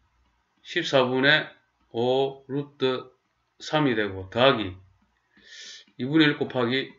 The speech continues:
사 육이 이십사. 이십사 곱하기 십사분의 오 루트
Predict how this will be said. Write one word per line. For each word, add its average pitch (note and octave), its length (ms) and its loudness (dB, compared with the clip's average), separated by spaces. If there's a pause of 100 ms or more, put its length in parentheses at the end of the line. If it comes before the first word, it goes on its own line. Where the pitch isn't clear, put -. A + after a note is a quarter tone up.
(240)
사 B2+ 220 -4
육이 C3+ 200 0
이십사. G2+ 520 -8 (920)
이십사 B2 380 -6
곱하기 B2+ 600 -4 (1080)
십사분의 B2 800 -4 (320)
오 C3 460 -4
루트 C#3 520 -4